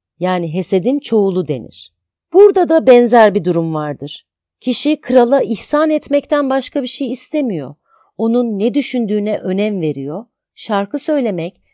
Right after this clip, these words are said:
ve krala şükretmekle ilgileniyorsa, ilham ona yukarıdan kendi kendine gelir.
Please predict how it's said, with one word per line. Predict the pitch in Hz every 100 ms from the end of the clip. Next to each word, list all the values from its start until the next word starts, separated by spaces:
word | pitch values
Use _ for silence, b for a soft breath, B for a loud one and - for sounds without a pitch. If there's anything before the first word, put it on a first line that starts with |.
| _
ve | 202
krala | 214 240 233 240
şükretmekle | - 311 - 294 - 202 190 165
ilgileniyorsa, | 160 165 160 180 269 285 202 - 143 185 _ _ _ _
ilham | 254 277 254 285 277
ona | 202 202 185 202 196
yukarıdan | 220 220 220 190 165 160 180 - _ _ -
kendi | 220 220 226
kendine | 247 208 170 147 135
gelir. | 120 117 71 -